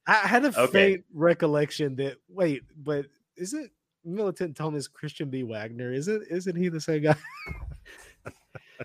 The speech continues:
Speaker 2: So, and final one. This was, this is very interesting, but I guess I'll expand this a little bit.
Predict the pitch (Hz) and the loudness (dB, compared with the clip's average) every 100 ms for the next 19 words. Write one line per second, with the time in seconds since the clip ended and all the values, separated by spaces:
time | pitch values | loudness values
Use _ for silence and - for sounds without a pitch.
0 | - _ - - - 117 104 101 98 104 | -18 _ -18 -12 0 2 4 2 0 -2
1 | 120 117 165 175 117 98 98 135 123 98 | -2 6 8 8 4 0 0 -2 -2 -6
2 | 113 101 101 98 92 92 - 90 95 104 | -8 -2 0 0 -2 -6 -10 -2 0 2
3 | 139 104 92 - 98 92 82 - 85 85 | 2 2 -2 0 0 0 -6 -10 -8 -8
4 | 80 92 | -6 -6